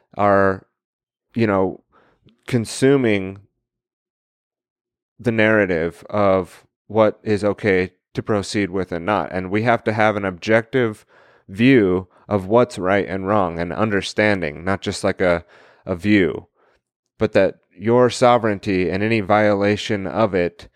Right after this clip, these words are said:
through coercion, through force, and through violence is wrong, objectively. So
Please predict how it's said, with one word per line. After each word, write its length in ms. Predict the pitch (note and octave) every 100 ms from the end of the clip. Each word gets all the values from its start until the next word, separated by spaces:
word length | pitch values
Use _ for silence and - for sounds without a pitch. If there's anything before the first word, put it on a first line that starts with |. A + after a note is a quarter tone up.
| _
through 200 | - A2+
coercion, 760 | - G#2 F#2+ G#2+ A2+ G#2 A2 G#2+
through 200 | G#2 F2+
force, 720 | - G#2+ G#2 G#2+ - - - _ _ _ -
and 100 | G2+
through 160 | G2+
violence 760 | F2+ G#2 A2+ G2+ F2+ F2 - - _ -
is 300 | A#2 G#2+ F#2
wrong, 480 | G#2+ G#2 C#2+ - _ _ _ _ -
objectively. 800 | G2+ G#2 A2 - F2 D2 C2 - _ _ _ _ _ _ _ _ _ _ _ _ _ -
So 500 | C3+ B2+ A2+ G#2